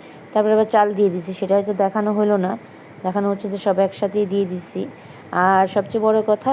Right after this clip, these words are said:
এটার মধ্যে আমি একটু, আহ, যে ছোলা, ছোলাটাও দিছি, কারণ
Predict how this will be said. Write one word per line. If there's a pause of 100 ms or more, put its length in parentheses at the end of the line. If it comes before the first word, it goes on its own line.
এটার
মধ্যে
আমি
একটু, (120)
আহ,
যে
ছোলা, (180)
ছোলাটাও
দিছি, (520)
কারণ